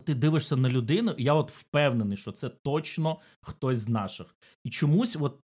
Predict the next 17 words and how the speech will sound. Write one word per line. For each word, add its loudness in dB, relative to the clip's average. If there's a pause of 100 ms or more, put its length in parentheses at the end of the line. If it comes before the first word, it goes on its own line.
(120)
так -2
воно 2
і -2
виходить. -4 (160)
Насправді -2
там, -2
ну, 0
в -2
нас, -2 (880)
ми 2
не 4
настільки 2
відрізняємось, 0 (340)
але 2
чомусь 0
якось -2
по -4